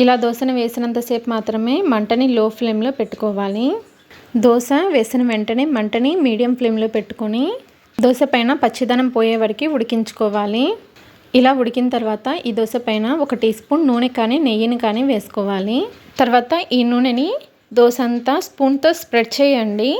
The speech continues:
ఇలా వేసిన తర్వాత ఈ దోసల పెనాన్ని అటు ఇటు తిప్పుకుంటూ దోసని చక్కగా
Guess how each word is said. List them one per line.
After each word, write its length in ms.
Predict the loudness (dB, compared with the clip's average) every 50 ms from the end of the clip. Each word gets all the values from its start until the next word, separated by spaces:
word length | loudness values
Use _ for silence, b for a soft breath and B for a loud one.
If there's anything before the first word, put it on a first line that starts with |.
| -6 -8 _ _ _ _ -20 -4 0 2
ఇలా 120 | 2 2 2 2
వేసిన 300 | 2 0 0 0 -2 -4 -2 -2
తర్వాత 340 | -4 -4 -4 -6 -6 -6 -6 -6 -4 -4 -4 -6 -8 b b b b b b -6
ఈ 40 | -2 2 2
దోసల 280 | 2 2 2 0 0 0 2
పెనాన్ని 420 | 0 0 0 0 -2 -2 -2 -2 -2 -2 -4 -4
అటు 160 | -2 0 0 0 0
ఇటు 160 | 0 -2 -4 -4 -4
తిప్పుకుంటూ 640 | -8 -8 -8 -14 -8 -4 -4 -2 -2 -2 0 0 0 0 -2 -6 -10 _ B B B B B B B B B B B B B B B B B -2 2 4
దోసని 400 | 4 4 4 2 0 -2 0 -2 -2 -4 -4
చక్కగా 400 | -8 -8 -4 -4 -2 0 0